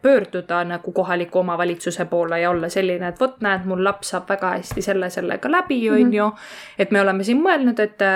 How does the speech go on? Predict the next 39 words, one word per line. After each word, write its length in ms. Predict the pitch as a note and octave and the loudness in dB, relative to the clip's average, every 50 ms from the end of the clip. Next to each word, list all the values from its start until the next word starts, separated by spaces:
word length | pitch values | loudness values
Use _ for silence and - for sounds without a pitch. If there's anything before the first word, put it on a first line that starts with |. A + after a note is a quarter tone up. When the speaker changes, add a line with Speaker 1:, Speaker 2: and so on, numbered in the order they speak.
| F#3+ - - | 2 0 0
Speaker 1:
et 140 | F3+ F#3 - | -2 -2 0
me 100 | G#3 G3 | 0 2
oleme 220 | F#3+ F#3 F#3 F#3 F#3 | 2 2 2 2 0
omavahel, 640 | G3 G3 F#3 F3+ F#3+ F#3 F#3+ G3 F#3+ G3 F#3+ F#3+ | 0 2 2 0 0 0 0 2 2 2 2 2
äh, 480 | G3 F#3+ F#3 F#3 F#3 F#3 F#3 F3+ F3+ G3 | 2 2 2 2 2 2 2 2 0 0
suhelnud 540 | G3 - D#4+ D4 C4 A3 G3+ F#3 F3+ F3+ - | 0 0 0 2 2 0 0 -2 -4 -4 -2
ja, 320 | F#3+ F#3 F3+ F3+ F3+ F3+ G3+ | 0 0 2 0 0 0 0
ja 140 | G#3 A#3 | 2 2
rääkinud 460 | C4+ D#4 D4 B3+ - - F#3+ G3+ G#3 - | 4 4 2 0 -2 -4 -2 -2 -2 -2
sellest, 420 | - G#3+ G#3 F#3+ F#3 F#3 - - | 0 0 0 0 -2 -4 -8 -10
et 120 | F#3+ - | -6 -4
vot, 240 | - A#3 B3 - - | -4 -4 -4 -4 -6
et 120 | F#3+ F#3+ - | -6 -4 -2
see 120 | - G#3+ | 0 0
laps 260 | G#3+ G3+ G#3 - - | 0 0 -2 -4 -6
tahaks 320 | - F#3+ F#3+ F#3+ F#3+ - - | -6 -4 -4 -6 -6 -4 -4
tulla 300 | A#3+ B3 A#3 G#3+ G3 F#3+ | -2 0 0 0 0 0
meie 320 | G3+ G3 F#3+ F#3+ F#3 F3+ | 0 0 0 0 0 0
juurde 300 | F3+ F3+ F3+ - F#3 F3 | 0 -2 -4 -4 -4 -4
vahel 260 | E3+ F3 F#3+ F3+ F3+ | -2 -2 -2 -2 -2
sellisel, 440 | F3+ - F#3 F#3 F3 E3+ E3+ E3 F3 | -2 -2 -2 -2 -2 -4 -6 -8 -6
sellisel 440 | - G3+ G3+ G3+ F#3+ F#3+ - F#3 F#3 | -4 -2 -2 -2 -2 -2 -2 -2 0
ajal 280 | F#3 F3 E3+ F3 F3 F3+ | 0 0 0 -2 -4 -4
ja 60 | F3 | -6
mis 200 | F3 F3 - - | -6 -6 -6 -6
iganes, 360 | E3+ - - D4+ B3 B3 B3 | -6 -2 0 2 4 4 4
Speaker 2:
Mhm. 80 | A3+ - | 2 0
Speaker 1:
on 60 | - | -4
ju. 80 | - F3+ - - - - - - - - - - - - | -10 -12 -12 -16 -20 -20 -20 -20 -20 -20 -20 -16 -6 -2
Et 100 | G#3+ - | -2 0
selline 420 | - C#4 C4 B3+ A3 F#3 F#3+ F#3+ F#3 | 2 2 2 4 2 2 2 0 0
variant 360 | G3 F#3+ G3 G3+ G3+ - - | 2 2 0 0 -2 -2 -4
on 100 | G#3+ A3 | -2 0
ka 160 | A#3+ B3 G#3+ G3+ | 2 2 2 2
olemas 400 | F#3+ F#3 F3 F3 F3 F#3+ - - | 2 0 -2 -4 -6 -4 0 0
või 100 | G#3 G#3 | 0 2
tõesti, 360 | A3+ A#3 G#3 G3 - - F#3 | 2 2 0 0 -2 -4 -4
noh, 100 | F#3+ F#3+ F#3 | -4 -4 -4
et, 100 | G3 F3+ | -6 -6